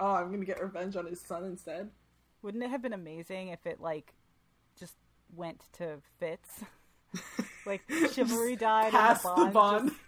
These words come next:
Speaker 2: just, <laughs> just goes straight to Fitz, and he's like, "God damn it." <laughs>
Speaker 1: Oh, that would've been good. <laughs>
Speaker 2: Um, and,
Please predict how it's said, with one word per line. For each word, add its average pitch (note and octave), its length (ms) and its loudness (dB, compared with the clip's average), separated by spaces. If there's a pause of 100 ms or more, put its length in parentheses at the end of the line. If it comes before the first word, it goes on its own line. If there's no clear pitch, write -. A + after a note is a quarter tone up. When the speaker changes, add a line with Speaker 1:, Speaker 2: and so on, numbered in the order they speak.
(180)
Speaker 2:
just, F#4 100 -8
<laughs> - 20 -
just C4 260 -8
goes A3+ 260 -4
straight A#3 240 -4
to A3 80 -10
Fitz, G#3+ 300 -6
and A3 80 -6
he's G#3 120 -8
like, E3+ 120 -4 (180)
"God A3 100 -12 (120)
damn B3+ 500 4 (160)
it." - 560 6
<laughs> B4 100 -6 (680)
Speaker 1:
Oh, B3 260 0
that B3 140 0
would've E3 140 -4
been F3 220 -10
good. F3+ 420 0 (1200)
<laughs> D4+ 180 0 (4000)
Speaker 2:
Um, D#3 480 -8 (840)
and, G#3+ 180 -8